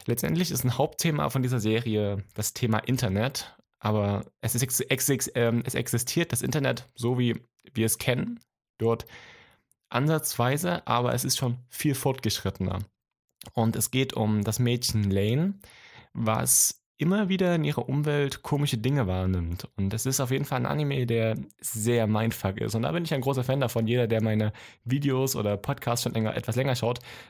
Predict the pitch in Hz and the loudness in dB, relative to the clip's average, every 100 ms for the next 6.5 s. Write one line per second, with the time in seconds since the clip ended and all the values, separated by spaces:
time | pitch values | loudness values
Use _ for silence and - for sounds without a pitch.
0 | - 107 104 123 - 110 120 117 110 110 | -2 2 2 2 0 -2 -2 -4 -2 -2
1 | 107 104 107 - _ _ 117 123 117 107 | 0 0 0 -4 _ _ 0 4 2 2
2 | 117 120 117 107 98 139 170 - - - | 0 0 0 0 0 -2 -4 -12 -20 -20
3 | - - 120 - 120 131 165 147 143 - | -8 -4 -4 -2 0 2 0 0 -2 -2
4 | - _ - - _ _ 131 135 127 117 | -6 _ -20 -20 _ _ -4 0 0 2
5 | 135 120 120 120 107 101 104 98 - 101 | 0 0 0 2 0 0 0 -2 0 0
6 | 98 95 95 - | 2 2 0 -2